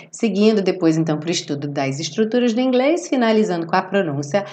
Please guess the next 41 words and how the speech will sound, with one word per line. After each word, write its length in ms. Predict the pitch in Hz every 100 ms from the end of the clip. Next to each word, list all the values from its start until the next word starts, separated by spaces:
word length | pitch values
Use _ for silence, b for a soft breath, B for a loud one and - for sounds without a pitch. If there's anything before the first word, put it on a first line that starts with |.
| B B
A 100 | 196
qualquer 560 | 208 214 214 247 269 285
momento, 460 | 269 214 170 170
vocês 260 | 175 180 -
podem 280 | 175 165 170
deixar 240 | 180 214
o 60 | 226
comentário 460 | 277 269 254 233
aí 80 | 240
com 140 | 233
as 200 | 269 277
dúvidas. 480 | 220 214 202 220 254 B B -
Eu 140 | 214
não 140 | 233
vou 100 | 240
tá 140 | 233 220
olhando 320 | 214 196 208
o 100 | 220
tempo 380 | 214 190 226 262
todo 240 | 196 180
os 80 | 180
comentários, 520 | 208 226 240 226 302
porque 140 | - 180
eu 60 |
vou 80 | 170
tá 120 | 165
olhando 300 | 156 156 156
aqui 340 | 156 160 151 156 - - _
pro, 360 | - 151 151 151
pro 180 | - 170
meu 120 | 160
P 100 | 170
D 100 | 185
F, 420 | 202 185 208 - B B B -
mas 580 | 220 226 220 233 220 -
assim 300 | 196 196 220
que 80 | 226
eu 60 |
terminar 400 | 214 214 208 202 208
cada 280 | 175 185
sessão, 460 | 196 196 - 175 190